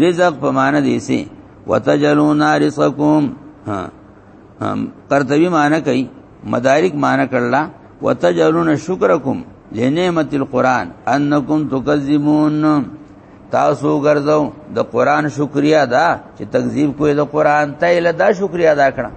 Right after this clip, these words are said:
تا د الله د کتاب له دا شکریا ادا کړئ، څو د قرآن یې مړه دا وزګار دي. اورې،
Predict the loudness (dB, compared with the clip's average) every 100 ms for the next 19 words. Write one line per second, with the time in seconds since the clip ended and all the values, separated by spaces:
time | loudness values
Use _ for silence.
0 | -18 -20 -20 -20 -20 -20 -20 -20 -20 -20
1 | -20 -20 -20 -20 -20 -2 0 2 2 2
2 | 2 2 2 -2 -2 2 2 2 0 2
3 | 0 0 -2 0 2 2 2 0 -2 -2
4 | 0 -2 2 2 2 0 -2 2 2 2
5 | 0 0 0 -2 -10 -12 -20 -20 -20 -8
6 | -4 -4 -6